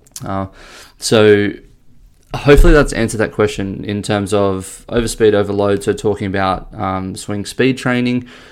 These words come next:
talking about what movements to do, squat, deadlift, um, push, pull type movements.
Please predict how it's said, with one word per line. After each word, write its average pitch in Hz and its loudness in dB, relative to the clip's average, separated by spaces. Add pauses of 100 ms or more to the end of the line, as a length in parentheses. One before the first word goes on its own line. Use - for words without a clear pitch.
(260)
talking - -2
about 101 -2
what 107 0
movements 104 -2
to 98 -6
do, 104 4
squat, 104 0
deadlift, 101 -2
um, 95 -6
push, - -8
pull 101 0
type 101 -4
movements. 117 -4